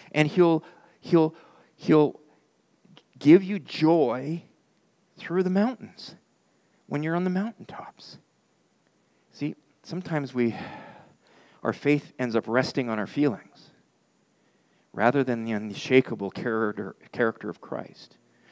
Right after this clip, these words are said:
Our faith ought not to rest on our feelings, but on the unshakable character of Christ. And his unshakable character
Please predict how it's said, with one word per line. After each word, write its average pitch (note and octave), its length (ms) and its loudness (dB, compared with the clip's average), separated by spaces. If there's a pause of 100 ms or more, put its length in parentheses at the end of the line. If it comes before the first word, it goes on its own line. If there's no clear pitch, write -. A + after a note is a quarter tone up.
(340)
Our C3+ 100 -10
faith D#3+ 420 2
ought D3 240 -4
not C3+ 260 -8
to C3+ 80 -8
rest C#3 260 -6
on C3 80 -6
our A2+ 60 -6
feelings, E3+ 420 -2 (340)
but - 220 -4 (280)
on F#3 240 -2
the C3+ 120 -4
unshakable C#3 580 2
character F3+ 520 -4
of B2+ 120 -8
Christ. - 480 -10 (520)
And C#3 120 -6
his D3 180 -2
unshakable D3+ 600 -4
character F3 720 -6